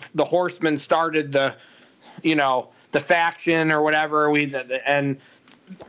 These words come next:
the Road Warriors and Nikita Koloff and Dusty Rhodes were the perfect, like, people to feud with them. So, because they, those were, they were all faces at the time.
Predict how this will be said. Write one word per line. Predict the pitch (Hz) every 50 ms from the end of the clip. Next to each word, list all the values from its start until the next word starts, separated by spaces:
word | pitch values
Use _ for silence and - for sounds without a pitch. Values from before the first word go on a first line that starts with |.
| - 180 - _ 180
the | 165 170
Road | 165 175 190 196 190 185
Warriors | 180 185 190 185 185 180 185 180 175
and | 170 165
Nikita | 160 151 - 180 180 160 147
Koloff | - 160 165 160 156 156 151 147 135 -
and | 147 143 139 135 135 135 139
Dusty | 147 160 156 151 - 151 143
Rhodes | 147 151 151 143 139 127
were | 139 139
the | 127 123
perfect, | - - 160 156 151 - 139 123 -
like, | 135 123 120 -
people | - - 151 147 - 131 117 110
to | - - 113
feud | 110 - - 143 143 139 123
with | 117 110 98 -
them. | 107 107 101 95 95 98 92 - - - - - - - -
So, | - - 117 113 113 110 113 110 110 - - - - - - - - - - - - -
because | 139 131 - 139 135 131 - - 147
they, | 143 147 147
those | 135 143 160 170 160 143
were, | 165 170 147
they | 156 165
were | 170 165 160
all | 165 165 170
faces | 160 - - 156 156 151 147 - 147 143 139 139
at | 143 135
the | 135 135
time. | - 139 135 131 127 127 127 127 120 113